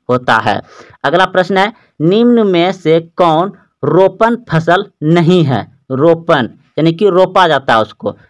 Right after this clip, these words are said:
तो धान हो जाएगा, ऑप्शन नंबर सी सही है। अगला प्रश्न है,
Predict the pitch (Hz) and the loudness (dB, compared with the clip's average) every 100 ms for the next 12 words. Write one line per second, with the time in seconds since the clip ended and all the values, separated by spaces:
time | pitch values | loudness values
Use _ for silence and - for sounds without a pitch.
0 | _ - 190 147 131 160 156 139 127 110 | _ -4 -2 -2 0 0 2 0 0 0
1 | 117 175 208 202 190 180 170 165 185 247 | 2 2 0 -2 -2 0 0 -2 -4 -4
2 | 247 _ _ - 156 139 123 101 - _ | -8 _ _ -2 0 0 -2 -4 -6 _
3 | - _ - 147 170 196 190 180 185 180 | -20 _ -4 0 2 0 0 -2 -2 0
4 | 190 | -2